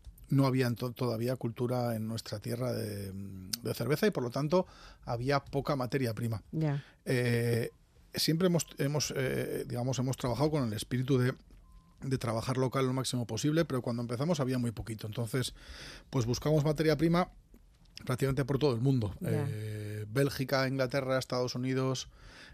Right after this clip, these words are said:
Speaker 1: eh, Alemania, donde se podía. Por suerte, hoy en día, eh, con el crecimiento de nuestro sector, cada día somos capaces de utilizar más materia prima local.
Speaker 2: Mm. Eso es importante.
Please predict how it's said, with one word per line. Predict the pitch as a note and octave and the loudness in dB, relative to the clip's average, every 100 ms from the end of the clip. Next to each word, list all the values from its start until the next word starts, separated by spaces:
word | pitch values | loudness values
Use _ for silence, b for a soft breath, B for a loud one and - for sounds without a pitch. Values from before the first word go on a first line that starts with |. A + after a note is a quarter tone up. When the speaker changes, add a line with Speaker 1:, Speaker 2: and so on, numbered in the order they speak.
| B | B
Speaker 1:
eh, | B2 A#2+ A#2 A#2 A#2 A#2 A2+ A2+ A2 A#2 - | 0 2 2 2 2 0 0 -2 -4 -6 0
Alemania, | C3+ C3 D3+ D3+ C#3 | 2 4 4 4 2
donde | B2+ | 0
se | A2+ | -2
podía. | A2 A#2 A#2 G#2+ B B B - | -2 -2 -2 -4 B B B -2
Por | C3+ A#2+ | 0 2
suerte, | D#3 F3 F3 F#3+ C4 - - | 4 4 6 2 0 -10 -12
hoy | - C3 C3 | -2 0 0
en | B2+ | 2
día, | D3+ D#3 F3+ - b b - | 4 4 2 -2 b b -8
eh, | C3 A#2+ A#2 | -4 -2 -4
con | - B2+ | -4 -2
el | A#2+ | -2
crecimiento | B2+ A#2 A2 A#2+ C3+ C#3+ | -4 -4 -4 -2 -2 0
de | |
nuestro | C#3 D3+ | 0 0
sector, | C#3+ C3 F#3+ | -2 0 0
cada | - C3+ A#2+ | 0 -2 0
día | C3+ | -2
somos | B2+ C#3+ C#3 | -4 -4 -4
capaces | C#3+ D3+ C#3+ F3 D#3 B B B | -2 0 0 0 -2 B B B
de | - C3+ | -6 -4
utilizar | A#2+ C3 B2+ C#3+ | -2 -4 0 0
más | C#3 C3+ | 0 -2
materia | C3+ C3 C#3 C3 | 0 -2 0 -2
prima | C3 C#3 C3 | -2 -2 -2
local. | A2 G#2+ G#2 - _ | -2 -6 -10 -18 _
Speaker 2:
Mm. | G3+ G3 A#3 - - - - - - - | -4 -2 -4 -8 -18 -16 -16 -20 -10 -4
Eso | F3 F#3+ F#3+ | -2 -2 -2
es | F3 | -4
importante. | C#3+ C3+ - F#3 D#3+ | -6 -6 -2 -2 -2